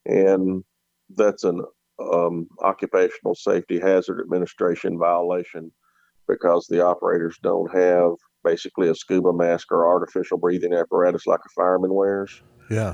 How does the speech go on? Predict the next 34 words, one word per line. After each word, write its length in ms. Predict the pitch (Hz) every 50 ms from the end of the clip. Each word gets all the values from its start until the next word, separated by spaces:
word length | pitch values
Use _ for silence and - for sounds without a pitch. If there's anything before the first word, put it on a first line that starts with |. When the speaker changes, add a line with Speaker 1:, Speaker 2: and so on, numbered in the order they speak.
| - -
Speaker 1:
And 140 | - 95 92
you 80 | 90
can't 280 | - - 98 95 - -
put, 160 | - 101 98 - _ _ _ _
you 80 | 95 -
can't 220 | - 117 113 -
put 200 | - 113 107 82
dry 380 | 92 92 90 90 90 95 95 92
ice 220 | 90 - - - -
in 80 | 90 90
a 60 | 87
space 760 | - - - 104 95 90 90 87 85 - - - - - - _ - _ _ - - - _ _ _ _ _ _
to 560 | - 113 98 95 95 92 90 87 85 82 - _ _ _ _ _ _ _ - -
affect 440 | - - - 98 92 - - -
cooling 500 | - - 98 95 92 90 85 82 82 82 - _ _ -
without 380 | 90 90 87 92 87 85 90
having 320 | 95 95 92 87 87 85 85
the 120 | 85 85
breathing 480 | 85 90 98 95 95 95 - 87 82 87
apparatus 640 | 90 85 - - 82 80 80 - - - - - -
there. 280 | 90 80 76 82 82
So 360 | - - - 82 78 78 - - - - - - - - _ _ _ -
be 100 | 69 143
cautious 480 | - 135 123 113 95 - 95 90 -
of 120 | 87 78 82
that. 280 | 85 80 76 80 - -
When 160 | - 98 92 101
our 100 | 101 -
service 320 | - 107 101 98 87 -
technicians 560 | - 110 - - - 85 - - 92 85 -
go 280 | - 95 92 90 87 87
on 60 | 85
the 80 | 87 80
job, 460 | 82 92 87 87 87 87 87 87